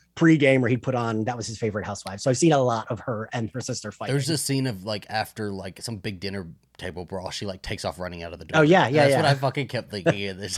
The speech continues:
Speaker 2: <laughs> Like, this is just fucking Kyle Richards.
Speaker 1: I
Speaker 2: But I don't think that, like, it was only a three-day thing, because it feels like she was genuinely happy to be there.
Speaker 1: Yeah.
Speaker 2: Like,
Speaker 1: But, I mean,
Speaker 2: she
Speaker 1: she might have had scheduling conf-, le-, legitimately,
Speaker 2: Probably.
Speaker 1: like,
Speaker 2: Okay.
Speaker 1: she wanted to be there, but, like,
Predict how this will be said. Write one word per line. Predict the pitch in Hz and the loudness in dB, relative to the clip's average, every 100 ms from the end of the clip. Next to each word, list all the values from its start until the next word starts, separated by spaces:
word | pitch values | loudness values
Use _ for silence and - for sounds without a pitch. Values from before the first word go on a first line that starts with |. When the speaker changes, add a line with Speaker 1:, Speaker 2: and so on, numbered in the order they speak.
| - | 4
Speaker 2:
<laughs> | 220 - 277 185 127 - - | 4 8 6 6 4 2 2
Like, | 202 - - | 2 2 0
this | 185 196 | -6 -4
is | 196 185 | -6 -6
just | 147 143 - | -10 -12 -12
fucking | - 117 120 | -14 -12 -12
Kyle | 107 117 123 | -14 -10 -10
Richards. | 123 117 - - - | -8 -12 -14 -14 -2
Speaker 1:
I | 202 | 0
Speaker 2:
But | 233 - | 2 4
I | 214 | 6
don't | 240 277 - | 8 6 2
think | - 151 165 127 | 2 2 4 0
that, | 123 - | -2 0
like, | 123 - | -4 -2
it | 135 | -4
was | 123 - | -2 -2
only | 131 127 117 | -2 0 -2
a | |
three-day | - 98 98 90 87 | -4 -6 -4 -6 -6
thing, | 98 107 | -8 -10
because | 107 120 - | -8 -8 -8
it | 156 | -4
feels | - 190 - 147 | 2 2 2 -2
like | 143 127 | -4 -2
she | - 123 | -4 -2
was | 120 104 90 92 | -2 -4 -8 -8
genuinely | 110 104 101 95 92 | -6 -4 -6 -8 -10
happy | 87 90 90 87 | -10 -10 -10 -12
to | 82 | -14
be | 82 | -14
there. | 85 - - - - | -14 -14 -14 -12 2
Speaker 1:
Yeah. | 151 113 117 - _ _ _ _ _ _ _ _ - | 4 4 2 -6 _ _ _ _ _ _ _ _ -6
Speaker 2:
Like, | 139 | 4
Speaker 1:
But, | 214 | 6
I | 208 | 8
mean, | 220 | 6
Speaker 2:
she | 202 | 6
Speaker 1:
she | - 294 | 6 8
might | 175 190 | 8 8
have | 160 | 6
had | 151 | 4
scheduling | 151 135 135 123 | 0 0 0 0
conf-, | 127 135 | 0 4
le-, | 180 180 | 4 6
legitimately, | 180 165 170 - 120 | 4 6 6 6 4
Speaker 2:
Probably. | |
Speaker 1:
like, | 147 135 - 131 | 0 -2 -4 -6
Speaker 2:
Okay. | 117 98 92 | -6 -6 -10
Speaker 1:
she | - - 202 196 | -8 -2 2 4
wanted | 180 180 170 | 4 4 4
to | |
be | 165 160 | 2 4
there, | 160 | 4
but, | 147 175 | 2 2
like, | 160 143 | 0 -2